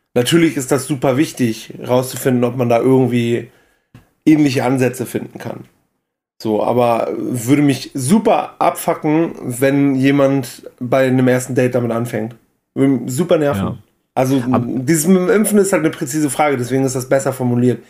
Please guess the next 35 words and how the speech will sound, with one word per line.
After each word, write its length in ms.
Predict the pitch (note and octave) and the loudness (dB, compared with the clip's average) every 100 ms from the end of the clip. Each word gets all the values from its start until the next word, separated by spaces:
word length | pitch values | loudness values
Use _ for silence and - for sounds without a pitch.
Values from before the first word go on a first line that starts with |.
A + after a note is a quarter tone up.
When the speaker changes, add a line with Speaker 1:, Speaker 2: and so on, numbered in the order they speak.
| - - - | -20 -18 -2
Speaker 1:
Aber 320 | B2 C3 B2 | 2 2 0
es 140 | - | 0
geht 160 | D3+ C3 | 0 0
bei 100 | B2+ | 2
mir 180 | C3 C3 | 2 2
in 120 | B2 | 2
diese 240 | B2 B2+ B2 | 2 0 0
Richtung. 400 | B2 A#2 A2+ - _ _ _ _ _ | -2 -6 -6 -12 _ _ _ _ _
Und, 460 | - D#3 F3 E3+ - | 0 2 2 -2 -2
ähm, 720 | C#3 C#3 C#3 C#3 C3+ C#3 C#3 B2+ _ _ _ _ _ _ - - | 0 2 2 2 0 -4 -6 -12 _ _ _ _ _ _ -12 -4
ja. 220 | A#2 G2+ - _ _ _ _ _ _ _ _ - _ - | -2 -4 -10 _ _ _ _ _ _ _ _ -20 _ 0
Speaker 2:
Aber 160 | A#2 | 2
ich, 160 | B2 - - | 2 -2 -6
es 180 | A#2+ | -4
ist 140 | E3 F3 | -2 2
ja 80 | D3+ | 2
auch 140 | A2 | 2
relativ 340 | D3 E3+ D3 | 0 0 -4
wahrscheinlich, 520 | A2 G2+ - F3 F3 - | -4 -2 -2 0 0 -2
dass 200 | F#2+ - | -4 -2
jemand 300 | A2 G#2 G2+ | 0 0 -4
auf 100 | - | -6
dieses 280 | G#2+ F#2+ | -6 -6
Thema 280 | - A#2+ A2 | -2 -2 -2
zu 120 | - | -6
sprechen 400 | G2+ - D3+ C#3 | -12 -8 -4 -4
kommt, 340 | F#2 F2 E2+ G2 | -6 -8 -8 -6
weil 120 | G2 | -6
es 120 | - | -2
halt 160 | G#2+ G#2 | -2 0
irgendwie 180 | A2 G#2+ | -2 0
die 60 | |
letzten 280 | G#2+ A#2+ C3+ | 0 0 -4
zweieinhalb 580 | - A#2+ A2+ A2+ - G#2 | -4 -2 0 -2 -6 -2
Speaker 1:
Ja, 100 | A2 | -2